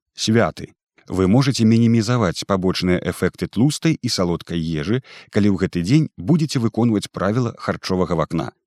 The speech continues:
Абмежаванне харчавання дазваляе змякчыць негатыўнае ўздзеянне высокага ўзроўню спажывання тлушчу і цукру. Не бойцеся.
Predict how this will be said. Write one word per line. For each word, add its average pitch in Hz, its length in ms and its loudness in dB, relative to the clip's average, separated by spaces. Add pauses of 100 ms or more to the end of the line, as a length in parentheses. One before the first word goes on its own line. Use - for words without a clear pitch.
(140)
Абмежаванне 95 640 2
харчавання 92 760 0
дазваляе 117 480 2
змякчыць 107 560 0
негатыўнае 107 600 2
ўздзеянне 85 560 0
высокага 85 480 -4
ўзроўню 85 400 -2
спажывання 82 640 -2
тлушчу 110 560 -4
і 143 80 -4
цукру. - 480 -12 (1160)
Не 98 200 2
бойцеся. 92 500 0